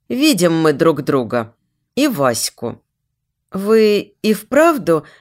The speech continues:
искать прибыли?» осведомилась она, подхватывая с земли мешок. «Это зерно. Прикупила, старое, прошлого года. Запрелось слегка. Для людей уже негодно,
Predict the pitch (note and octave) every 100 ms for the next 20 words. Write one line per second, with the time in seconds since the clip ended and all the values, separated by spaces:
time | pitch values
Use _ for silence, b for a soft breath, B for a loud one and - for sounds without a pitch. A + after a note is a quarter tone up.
0 | b A3 - G#3+ D#3 - - D#3 B2+ C3+
1 | B2+ B2+ _ _ _ - G#3 G#3 A3+ A3
2 | B3 A#3+ A#3+ C4+ B3+ F3+ A#2 - E3 -
3 | G3+ G3+ F3+ E3+ C#3+ E3 E3 E3+ D#3 C#3+
4 | - A2 - _ _ _ _ _ B3+ C4
5 | B3+ A3 C4 A3+ D3 C3+ - _ _ A3+
6 | B3 C4+ A#3+ F3 C3+ C3+ - G#3+ F3+ C3+
7 | C3 - G#3 G3+ - G3+ F#3+ D#3+ C#3+ A#2+
8 | B2+ - _ _ _ - A3 C#4+ C#4+ C4+
9 | F3+ E3 - F3 E3+ D3 - D#3+ C#3+ -
10 | _ _ A3 C4 B3 A3 C#4+ B3 G#3 A3
11 | G#3+ E3+ D#3 A#2+ C3+